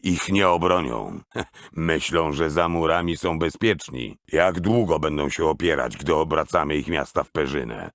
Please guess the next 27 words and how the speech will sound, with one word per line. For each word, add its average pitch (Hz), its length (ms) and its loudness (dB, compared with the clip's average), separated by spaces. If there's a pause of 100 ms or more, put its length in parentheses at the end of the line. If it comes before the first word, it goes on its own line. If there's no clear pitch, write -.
Te 78 220 0
ziemie 82 480 2
się 80 180 -2
przed 76 300 -4
nami 82 340 0
ukorzą. 58 840 -2 (140)
Zwycięstwo 95 1120 2
jest 85 280 0
warte 98 400 4
każdej 139 600 2
ceny! 92 580 0 (120)
Cóż 60 400 -6
za 71 200 0
brutalne 67 680 0
narzędzie 64 580 0
wojny. 90 540 2 (120)
Poczciwe 80 540 -2
stworzenia 78 560 -2
zrodzone 78 480 0
na 71 140 0
nowo, 76 280 0
by 71 140 0
siać 73 260 -2
zagładę. - 680 -2 (120)
Odbuduję 113 1080 4 (200)
potęgę 113 640 2
Noxusu. 101 1000 0